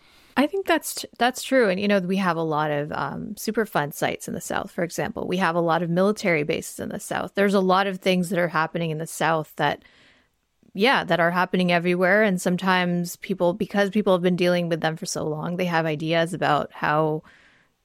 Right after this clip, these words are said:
to fix some of these issues. And, and I think the South is not, uh, often recognized for how much innovation and, you know, like,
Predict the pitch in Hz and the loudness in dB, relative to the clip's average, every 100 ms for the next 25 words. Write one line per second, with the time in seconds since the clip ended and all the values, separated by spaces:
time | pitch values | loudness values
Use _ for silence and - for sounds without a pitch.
0 | _ - - - 220 - - 143 143 - | _ -6 -6 0 -2 0 -2 -2 -4 -4
1 | - - - - - 214 - - 214 220 | -4 -6 -6 -8 -8 -8 -12 -6 0 0
2 | 226 226 247 269 262 254 - - _ _ | 2 0 0 2 2 2 -4 -20 _ _
3 | - 233 - 226 262 - - 220 208 196 | -2 0 2 2 2 -2 0 4 6 6
4 | 208 220 220 - - _ _ 196 180 - | 6 4 0 -8 -20 _ _ 0 2 2
5 | 190 202 208 202 196 196 202 _ _ _ | 0 2 2 2 2 -2 -4 _ _ _
6 | _ _ _ _ - 202 233 214 190 175 | _ _ _ _ -2 0 2 2 4 4
7 | 175 175 - 185 185 180 - 190 180 175 | 0 -2 0 2 2 0 0 2 4 4
8 | 190 - 156 147 160 - - 175 165 160 | 2 2 0 0 -4 -8 -6 -2 0 0
9 | 165 175 165 160 160 160 _ - 175 160 | -2 -2 0 2 0 -2 _ -2 0 0
10 | - - | -4 -20